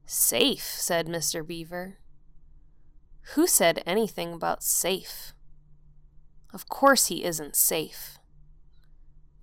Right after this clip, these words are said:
But he is good. Glory to the Creator, and to the Christ, and to the Holy Spirit, as it was in the beginning,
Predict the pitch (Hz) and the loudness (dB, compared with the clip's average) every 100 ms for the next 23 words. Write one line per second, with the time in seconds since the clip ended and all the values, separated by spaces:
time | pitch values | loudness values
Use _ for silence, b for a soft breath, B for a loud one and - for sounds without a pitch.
0 | 175 - 180 - 190 170 - - 175 165 | -6 -6 -8 -2 -2 0 -4 -4 -4 -6
1 | - - - - - - - - - - | -8 -14 -18 -20 -20 -20 -20 -20 -20 -20
2 | - - - - - - - - - - | -20 -20 -20 -20 -20 -20 -20 -20 -20 -20
3 | - - - - - - - - - - | -20 -20 -20 -20 -20 -20 -20 -20 -20 -20
4 | - - - 190 190 185 202 - 226 233 | -20 -20 -4 4 6 8 6 0 0 -2
5 | - 240 202 180 190 - 214 - - - | -2 -2 -2 -4 -8 -10 -14 -20 -20 -8
6 | - 180 185 202 196 - 214 208 - - | -4 -2 -2 -6 -6 0 0 0 -6 -8
7 | - - - - - - - 202 226 220 | -8 -12 -18 -20 -20 -20 -6 -4 0 0
8 | 214 233 226 196 - - 196 185 180 - | 2 4 4 4 0 0 -2 -6 -8 -10
9 | - - - - - - - - - - | -16 -16 -20 -20 -20 -20 -20 -20 -20 -20
10 | - - - - 185 190 175 175 190 190 | -20 -20 -6 -2 0 -2 4 6 6 4
11 | 220 220 254 226 180 165 180 214 | -2 -2 -4 -6 -6 -6 -14 -18